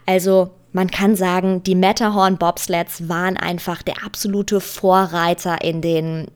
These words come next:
Achterbahnen, so wie wir sie eben heute kennen. Ja, und in diesen Bobsleds, ähm, sitzt ihr jetzt nicht zu zweit nebeneinander, wie man das ja normalerweise bei so einer Achterbahn kennt, sondern ihr sitzt hintereinander, also wirklich wie in so einem Bob.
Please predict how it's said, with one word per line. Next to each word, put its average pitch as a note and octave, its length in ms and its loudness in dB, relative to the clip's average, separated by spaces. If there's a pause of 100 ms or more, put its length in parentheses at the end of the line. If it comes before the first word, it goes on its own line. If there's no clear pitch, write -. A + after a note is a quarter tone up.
(180)
Achterbahnen, E3 680 -2
so E3+ 220 -2
wie E3 180 -6
wir E3 120 -2
sie - 120 -8
eben D#3+ 340 -4
heute D#3+ 320 -2
kennen. - 460 -6 (640)
Ja, F#3+ 140 4
und G3+ 100 2
in A#3 140 4
diesen A3 260 2
Bobsleds, - 880 -2
ähm, F#3 320 0
sitzt F#3+ 480 -2
ihr A3+ 140 0
jetzt G3+ 260 2
nicht A#3 180 0
zu G3+ 120 -8
zweit F3 340 -4
nebeneinander, G#3+ 720 2
wie G3 80 0
man F3 140 0
das E3 160 -4
ja D3+ 80 -6
normalerweise F#3 680 2
bei F#3 140 0
so F#3 80 -2
einer F3+ 160 0
Achterbahn F#3 420 0
kennt, G#3+ 320 2 (320)
sondern G#3 460 4
ihr - 160 0
sitzt G#3 360 -2
hintereinander, D#3+ 960 0
also F3 220 -2
wirklich G#3 320 -2
wie A#3 100 4
in G#3+ 80 2
so G#3 80 0
einem F#3+ 160 4
Bob. D#3+ 280 -2